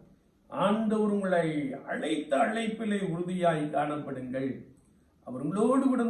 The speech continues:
உங்களை பலமாய் நடத்துவார். ஒருவேளை நீங்கள் எகிப்திற்கு திரும்ப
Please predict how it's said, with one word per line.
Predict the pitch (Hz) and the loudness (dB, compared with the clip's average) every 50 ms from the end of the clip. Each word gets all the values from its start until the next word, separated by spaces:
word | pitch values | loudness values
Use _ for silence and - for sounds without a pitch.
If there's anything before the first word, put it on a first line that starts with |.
| 220 220 | 0 -2
உங்களை | 208 208 190 185 165 156 | -2 -2 -2 -2 -2 -2
பலமாய் | 151 156 160 156 156 151 143 139 135 | -2 -2 -2 -2 -4 -4 -4 -2 -2
நடத்துவார். | 131 131 123 - - 127 120 123 123 120 117 117 - - - - _ _ _ _ _ _ _ _ - | -2 -2 -4 -6 -8 -8 -6 -4 -4 -4 -4 -4 -8 -14 -18 -20 _ _ _ _ _ _ _ _ -12
ஒருவேளை | 120 135 147 151 175 175 175 175 175 170 170 170 | -10 -6 -4 -2 -2 -2 -2 -2 -2 -2 -2 -2
நீங்கள் | 170 170 170 165 165 165 160 156 147 147 123 - - - - - _ _ _ _ - | -2 -2 -2 0 0 0 0 0 0 0 -2 -4 -8 -12 -20 -20 _ _ _ _ -6
எகிப்திற்கு | - 196 240 285 349 349 359 - - 339 311 277 - 285 - 208 247 | -2 2 6 8 8 8 6 4 2 2 2 2 4 2 2 2 2
திரும்ப | 240 220 220 202 | 2 2 4 4